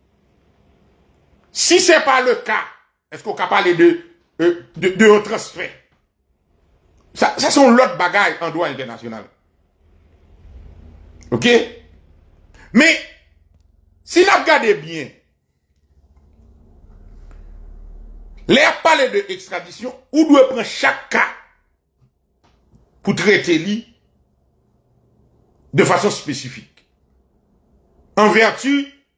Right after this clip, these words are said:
de dispozisyon legal ki aplikab a Qatar. Mentnan, nan ka ekstradisyon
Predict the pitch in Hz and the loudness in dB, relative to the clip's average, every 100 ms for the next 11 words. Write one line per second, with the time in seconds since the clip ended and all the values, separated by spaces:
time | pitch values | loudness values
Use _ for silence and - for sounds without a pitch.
0 | _ _ 175 208 - - - 262 233 - | _ _ 0 0 -2 -10 0 4 4 2
1 | 247 - 208 185 - _ _ _ _ _ | -8 -6 -4 -4 -6 _ _ _ _ _
2 | _ _ _ _ 151 202 208 233 240 226 | _ _ _ _ 0 2 2 0 0 -4
3 | 190 180 208 - 226 240 208 - _ _ | -8 -8 -10 -6 -4 -4 -8 -20 _ _
4 | _ 190 - 131 120 - - _ _ _ | _ -4 -2 -2 -4 -8 -14 _ _ _
5 | _ _ _ _ _ _ _ _ _ _ | _ _ _ _ _ _ _ _ _ _
6 | _ - - 294 311 311 294 - - _ | _ -10 -2 0 4 2 2 -6 -20 _
7 | _ _ _ _ _ _ _ _ _ _ | _ _ _ _ _ _ _ _ _ _
8 | _ _ _ _ _ _ - _ _ _ | _ _ _ _ _ _ -20 _ _ _
9 | - 277 - - 339 320 247 - - _ | 0 2 2 0 0 2 0 -8 -20 _
10 | _ _ 240 - 240 240 - 240 - 185 | _ _ -10 -10 -8 -8 -8 -12 -8 -6
11 | 156 | -6